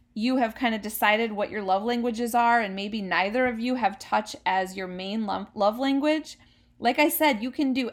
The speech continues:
everything else with someone else except for this. And everyone needs a hug. Everyone needs to feel like they are wanted, like they are appreciated,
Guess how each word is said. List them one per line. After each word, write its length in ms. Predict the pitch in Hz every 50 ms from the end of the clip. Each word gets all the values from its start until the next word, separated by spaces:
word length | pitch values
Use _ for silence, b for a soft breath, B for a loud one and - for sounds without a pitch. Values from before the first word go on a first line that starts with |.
| -
everything 540 | 226 262 277 320 381 370 349 - 349 339 320
else 220 | 311 277 247 233 254
with 120 | 254 254
someone 300 | - 254 247 247 247 247
else 260 | 254 233 - - - -
except 360 | 233 226 - 202 - - -
for 100 | - 294
this. 440 | 220 226 202 - 220 226 - - - b b b b b b b b b b b b b _ -
And 200 | 262 262 240 - -
everyone 600 | 262 277 285 294 302 294 320 311 294 285 269 254
needs 240 | 254 254 233 214
a 60 | 247 240
hug. 440 | 226 240 233 214 208 208 208 220 226 - _ _ _ _ _ -
Everyone 600 | - 240 262 269 269 302 294 277 262 247 233 233 240
needs 500 | 247 254 254 240 233 214 196 220 - - -
to 100 | - 226
feel 420 | 226 - - 247 247 240 240 226
like 300 | 214 214 208 202 214 202
they 260 | 202 214 214 220 208 -
are 380 | - 202 196 196 196 196 202 -
wanted, 840 | 196 196 214 214 214 220 233 226 - 208 185 190 - - - - -
like 200 | 214 202 202 226
they 120 | 214 202 202
are 120 | 196 190
appreciated, 1000 | 185 208 - - 254 254 226 - - 233 220 202 190 190 185 185 190 - 214